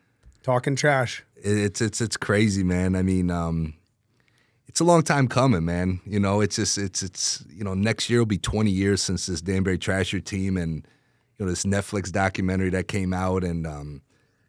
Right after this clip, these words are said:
Speaker 2: it's just been a whirlwind, bro. It really, it really, it really has, and, um, yeah, I mean, it's, it's, it's like,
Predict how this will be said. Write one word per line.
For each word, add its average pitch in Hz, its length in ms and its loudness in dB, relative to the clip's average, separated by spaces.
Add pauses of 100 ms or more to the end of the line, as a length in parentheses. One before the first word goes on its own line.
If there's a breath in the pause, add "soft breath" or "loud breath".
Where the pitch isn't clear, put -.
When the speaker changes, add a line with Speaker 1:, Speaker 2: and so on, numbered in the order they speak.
Speaker 2:
it's - 100 -20
just - 120 -14
been 220 120 4
a 131 40 4
whirlwind, 98 560 4
bro. 82 380 -4
It 82 80 -6
really, 101 240 2
it 98 40 0
really, 107 380 2
it 98 60 -2
really 110 280 2
has, 104 380 2
and, 87 240 0
um, 76 460 -6 (1400)
yeah, 104 300 0 (160)
I 87 40 -4
mean, 80 240 -6
it's, 90 240 -6
it's, 90 220 -4
it's - 200 -4
like, 78 320 -8